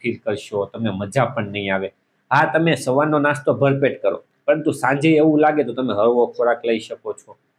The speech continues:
આ ઉપરાંત તમે જ્યુસ છે, ફ્રૂટ છે, તો આવી બધી વસ્તુઓ તમે સાંજે ઉમેરો, કેમ કે સાંજે આપણે ડાયરેક્ટ સૂઈ જવાનું હોય છે. પરંતુ સવારનો નાસ્તો એટલે હું કહેવાનું કહું છું, કેમ કે આખો દિવસ આપણે કામ કરવાનું હોય છે ને, એમાં એનર્જી વપરાઈ જવાની છે, કોઈ સ્ટોર થવાની નથી.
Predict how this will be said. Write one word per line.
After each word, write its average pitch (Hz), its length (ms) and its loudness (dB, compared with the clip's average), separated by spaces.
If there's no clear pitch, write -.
આ 127 100 4
ઉપરાંત 131 340 0
તમે 120 160 -2
જ્યુસ 117 540 0
છે, 113 220 0
ફ્રૂટ 117 440 -2
છે, 107 260 -4
તો 120 180 -2
આવી 156 240 2
બધી 175 240 4
વસ્તુઓ 160 300 0
તમે 160 200 0
સાંજે 147 320 0
ઉમેરો, 120 340 0
કેમ 139 160 -6
કે 139 80 -2
સાંજે 139 340 -2
આપણે 139 180 0
ડાયરેક્ટ 127 280 0
સૂઈ 151 220 0
જવાનું 95 440 -4
હોય 90 120 -10
છે. - 200 -20
પરંતુ 143 260 0
સવારનો 147 420 2
નાસ્તો 143 360 0
એટલે 131 260 0
હું 147 160 -2
કહેવાનું 107 380 -2
કહું 107 240 -2
છું, 135 60 -8
કેમ 139 180 -4
કે 143 80 -2
આખો 123 320 -2
દિવસ 139 300 0
આપણે 117 260 -4
કામ - 500 -2
કરવાનું 113 400 -2
હોય 107 120 0
છે 143 140 -10
ને, 120 80 -6
એમાં 147 320 0
એનર્જી 107 400 -4
વપરાઈ 156 360 0
જવાની 92 340 -6
છે, 110 140 -20
કોઈ 123 180 -8
સ્ટોર 151 320 0
થવાની 104 420 -4
નથી. 127 320 -8